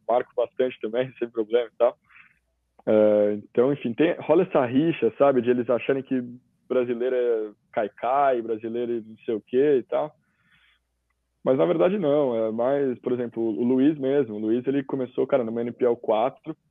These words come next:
subiu pra três, hoje em dia tá na dois, destruindo, assim, destruiu a quatro, destruiu a três, tá destruindo a dois.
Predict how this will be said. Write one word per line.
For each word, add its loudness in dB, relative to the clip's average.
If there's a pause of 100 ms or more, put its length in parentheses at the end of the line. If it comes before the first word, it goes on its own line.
subiu -2
pra 2
três, 2
hoje -2
em -4
dia 2
tá 0
na 0
dois, 2 (400)
destruindo, 2
assim, -2
destruiu 4
a 2
quatro, 2
destruiu 2
a 4
três, 0
tá -2
destruindo -4
a 0
dois. 2